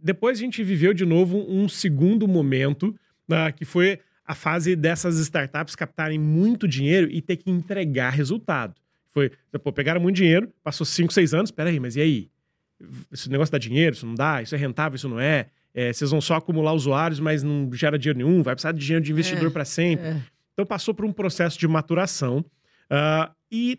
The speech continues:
Speaker 1: durante a pandemia, pareceu que o Vale do Silício de fato ia acabar.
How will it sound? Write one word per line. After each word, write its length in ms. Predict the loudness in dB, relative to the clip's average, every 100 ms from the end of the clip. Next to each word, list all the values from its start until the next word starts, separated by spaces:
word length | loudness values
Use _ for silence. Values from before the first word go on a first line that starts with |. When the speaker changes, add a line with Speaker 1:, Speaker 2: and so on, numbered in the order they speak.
| -4
Speaker 1:
durante 420 | 2 4 2 0
a 40 |
pandemia, 580 | -2 0 2 2 2 0 -2 _ _ _ _ _ _ _ _ _ _ _
pareceu 580 | -2 -2 -4 -2 0 0
que 120 | -2
o 40 | -2
Vale 220 | -2 -2
do 40 |
Silício 320 | 0 0 0
de 80 | -6
fato 220 | -6 -6
ia 80 | -4
acabar. 460 | -4 -6 -6 -10